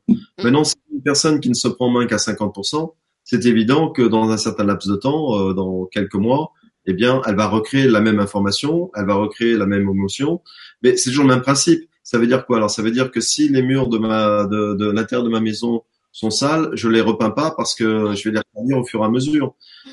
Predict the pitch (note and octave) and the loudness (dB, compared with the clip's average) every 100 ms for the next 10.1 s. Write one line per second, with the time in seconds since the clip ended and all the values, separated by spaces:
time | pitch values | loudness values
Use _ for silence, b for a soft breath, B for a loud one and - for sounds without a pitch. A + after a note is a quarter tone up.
0 | G#2 G#2+ G#2+ - _ - - - A#2+ G2+ | 0 4 4 0 _ -16 -12 -4 -2 -2
1 | B2 C3+ D3+ B2+ A#2 G2+ A2 A2+ C3+ C3 | 0 0 2 2 0 0 -2 -4 0 0
2 | B2+ G#2 G#2+ G#2 G#2 A#2 A2 G#2+ G2 A2 | 0 -4 -2 -2 -2 0 0 0 -4 -6
3 | B2 C3+ - G2+ G2 G2 G2+ G2+ C#3 - | -4 -4 -4 -4 -4 -2 -4 -2 -4 -6
4 | b b b - A#2 A#2+ - B2 C3+ B2 | b b b -4 2 2 2 2 2 2
5 | A#2+ A#2 - E3 C3 A2 - C3+ B2+ B2 | 0 0 2 2 2 0 0 0 0 0
6 | C#3 C#3 G#2+ G#2+ A2+ G#2+ B2 B2 G#2 - | 2 2 2 -2 -2 0 2 2 0 -2
7 | G#2+ A2 G2+ C3+ E3 - _ B B - | -4 -4 -2 0 0 -4 _ B B -2
8 | A2 A#2+ C3+ C3+ - A2 A2 A2 G#2+ G#2 | 0 2 0 -2 -8 -8 -2 2 4 4
9 | G#2 G2+ G#2 G#2+ G#2 B2 A#2 C#3 E3 D3 | 4 2 2 0 -2 -2 -2 2 2 2